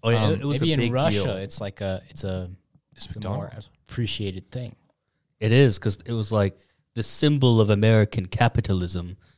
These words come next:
Speaker 1: and it was one of the first businesses that came to Russia after, like,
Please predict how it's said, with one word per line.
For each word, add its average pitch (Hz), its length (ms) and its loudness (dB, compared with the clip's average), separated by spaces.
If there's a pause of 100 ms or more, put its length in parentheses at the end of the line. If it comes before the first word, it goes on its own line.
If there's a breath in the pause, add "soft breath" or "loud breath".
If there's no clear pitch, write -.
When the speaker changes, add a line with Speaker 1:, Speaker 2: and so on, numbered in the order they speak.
(200)
Speaker 1:
and 113 140 -6
it 104 80 -10
was 113 100 -4
one 117 140 2
of 107 60 0
the 98 40 -2
first - 360 -2
businesses 101 440 -2
that - 160 -10
came 113 320 -4
to 98 140 -8
Russia 92 460 -8 (640)
after, 98 240 -6
like, 90 240 -6